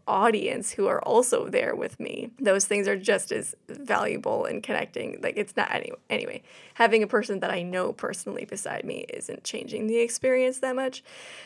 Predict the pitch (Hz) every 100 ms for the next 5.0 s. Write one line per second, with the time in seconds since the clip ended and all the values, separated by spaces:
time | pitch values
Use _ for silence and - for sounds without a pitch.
0 | - 285 294 269 208 202 208 190 185 185
1 | 185 202 294 294 285 285 277 262 247 233
2 | 277 320 311 302 294 294 _ - - -
3 | - _ - 247 233 - - - 254 262
4 | 262 - 254 247 240 240 240 233 226 -